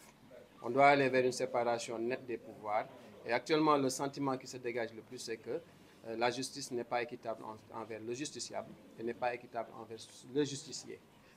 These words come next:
Donc il faut qu'on arrive à régler la justice. C'est-à-dire, partout ailleurs, il y a de bons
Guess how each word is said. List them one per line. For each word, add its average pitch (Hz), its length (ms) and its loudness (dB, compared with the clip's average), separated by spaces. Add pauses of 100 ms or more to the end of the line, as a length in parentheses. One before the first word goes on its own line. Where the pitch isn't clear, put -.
Donc 127 140 2
il 135 80 4
faut 170 140 6
qu'on 135 340 6
arrive 139 380 4 (320)
à 120 160 2
régler 123 420 4
la 107 160 -2
justice. 107 360 -14
C'est-à-dire, 120 340 0 (560)
partout 160 280 4
ailleurs, 131 360 6 (160)
il 120 80 -4
y - 20 2
a 120 140 4
de 120 160 0 (160)
bons 147 320 4